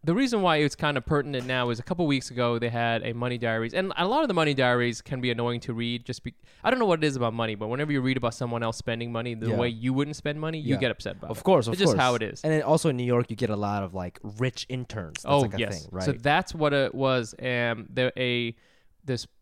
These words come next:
Speaker 1: girl, she, she was almost like a caricature. She,
Speaker 2: Mm-hmm.
Speaker 1: she, it almost seems fake because she's twenty-one. She's
Speaker 2: Mm-hmm.
Speaker 1: on a summer internship in New York. I don't know where from, you know, probably University of Florida. She has a paid internship.
Speaker 2: Mm-hmm,
Speaker 1: It's
Speaker 2: mm-hmm.
Speaker 1: twenty-five dollars an hour.
Speaker 2: That's pretty good.
Speaker 1: Which is way more than I made for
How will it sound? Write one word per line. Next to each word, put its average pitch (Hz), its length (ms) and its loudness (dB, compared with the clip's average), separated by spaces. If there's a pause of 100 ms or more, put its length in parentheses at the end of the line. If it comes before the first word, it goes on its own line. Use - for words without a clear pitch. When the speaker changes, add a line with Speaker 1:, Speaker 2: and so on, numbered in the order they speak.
(140)
Speaker 1:
girl, 190 320 4
she, - 260 -8
she - 160 -6
was 175 120 -2
almost 180 260 2
like - 80 -12
a 135 40 -4
caricature. 139 680 -2
She, - 140 -6
Speaker 2:
Mm-hmm. 113 100 -6
Speaker 1:
she, 165 440 -2
it 151 100 0
almost 175 220 0
seems 135 220 -6
fake - 320 -4
because 120 340 -4 (340)
she's - 260 -6
twenty-one. 165 680 2
She's 131 240 -4
Speaker 2:
Mm-hmm. 123 60 -2
Speaker 1:
on 110 100 -4
a 107 40 -8
summer 165 440 0
internship 135 640 -4
in 135 180 -6
New 175 80 -2
York. 117 480 0
I 127 80 -2
don't 135 80 -6
know 143 100 0
where 127 200 2
from, 113 420 -6
you 123 80 -10
know, 117 140 -2
probably 123 240 -2
University 123 380 -4
of - 40 -14
Florida. 110 400 -2 (380)
She 156 560 -2
has 135 240 0
a 120 40 -2
paid 262 300 2
internship. 117 520 -2
Speaker 2:
Mm-hmm, 120 120 -4
Speaker 1:
It's 139 80 -4
Speaker 2:
mm-hmm. 110 120 -6
Speaker 1:
twenty-five 165 440 0
dollars 127 240 2
an 117 80 -2
hour. 104 300 -4
Speaker 2:
That's 101 120 -6
pretty 113 180 -2
good. 131 120 4
Speaker 1:
Which 147 160 4
is 139 160 2
way 180 260 2
more 175 280 2
than 131 120 0
I 131 220 2
made 127 360 0
for 131 280 2